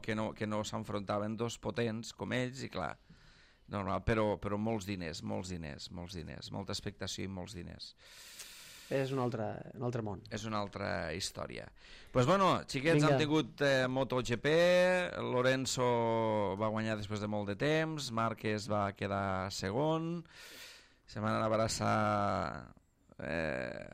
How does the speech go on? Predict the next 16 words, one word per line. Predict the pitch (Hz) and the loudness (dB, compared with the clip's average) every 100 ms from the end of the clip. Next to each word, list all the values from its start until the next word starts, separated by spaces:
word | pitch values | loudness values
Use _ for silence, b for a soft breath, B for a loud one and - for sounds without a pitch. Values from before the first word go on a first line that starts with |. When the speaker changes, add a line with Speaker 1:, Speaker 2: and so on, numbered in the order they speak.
| - B - | -18 B -14
Speaker 1:
Rossi | 107 113 110 107 113 110 104 | -2 2 2 2 0 0 0
i | |
Márquez | 107 104 101 101 101 92 95 - | 2 2 0 0 0 0 -4 -8
després | 104 - 104 104 | -8 -2 -2 -2
del | 98 | -2
que | |
va | 104 98 | -2 -2
passar | 110 101 | -4 -4
fa | 95 95 | -4 -2
dues | 95 - | -4 -4
setmanes, | 95 131 143 156 156 | -2 0 0 -2 -2
tot | 127 117 | -4 -2
i | 117 | 2
que | |
diuen | 117 117 117 113 | 6 6 6 2
que | 107 | 0